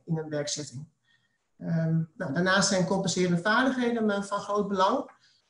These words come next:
Ehm, hè, hoe kun je, zeg maar, dingen anders doen? Of hoe kun je misschien toch dingen wat anders aanpakken? Ja, een stukje compensatie, eh, voor jezelf bieden om het, eh, eh, allemaal wat, eh, eh,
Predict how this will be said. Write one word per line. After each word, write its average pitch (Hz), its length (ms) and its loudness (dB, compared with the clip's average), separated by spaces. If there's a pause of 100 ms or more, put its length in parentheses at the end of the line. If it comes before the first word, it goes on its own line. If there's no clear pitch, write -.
(280)
Ehm, 170 440 4
hè, 190 180 0
hoe 190 180 0
kun 180 160 -2
je, 175 380 2
zeg 170 180 2
maar, 175 160 4
dingen 180 300 4
anders 196 340 4
doen? 185 360 2 (240)
Of 165 160 -6
hoe 170 100 -10
kun 175 120 -2
je 175 60 4
misschien 180 360 2
toch 185 200 -2
dingen 170 220 4
wat 170 100 -4
anders 208 360 0
aanpakken? 185 880 2
Ja, 185 80 -4
een 165 60 0
stukje 175 260 -6
compensatie, 180 920 2
eh, 175 60 2
voor 180 180 -6
jezelf 175 320 0
bieden 175 280 -2
om 170 140 2
het, 165 160 2
eh, 165 180 -4 (460)
eh, 165 280 0
allemaal 170 220 4
wat, 160 180 -4
eh, 165 100 0
eh, 156 300 -8